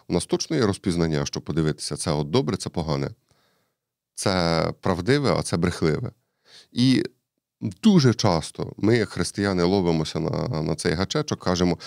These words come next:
«Ну, це ж правда». Ну, так, правда. Але чи ця правда зараз на місці? Чи ця правда,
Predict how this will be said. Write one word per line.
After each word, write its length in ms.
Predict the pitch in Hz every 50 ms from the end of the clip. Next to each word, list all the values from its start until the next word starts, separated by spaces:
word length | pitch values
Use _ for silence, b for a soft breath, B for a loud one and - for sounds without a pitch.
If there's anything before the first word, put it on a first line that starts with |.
| B B B
«Ну, 120 | 165 165
це 120 | 156 - 127
ж 100 | 120 -
правда». 400 | - 107 104 95 87 80 73 - - _ _ _ _ _ -
Ну, 80 | 107 -
так, 240 | - - 110 -
правда. 420 | - - 117 113 107 87 71 - - - _ _ _ _ _ _ _ _ _ _ _ -
Але 160 | 82 82 82
чи 140 | - 85 -
ця 140 | - -
правда 340 | - - 98 107 113 107 95
зараз 480 | 80 78 82 90 98 95 - - - - -
на 120 | 95 110
місці? 440 | 120 104 82 - - - - 85 - _ _
Чи 140 | - - 85
ця 120 | - 87
правда, 520 | 82 - 104 107 113 110 107 107 98 92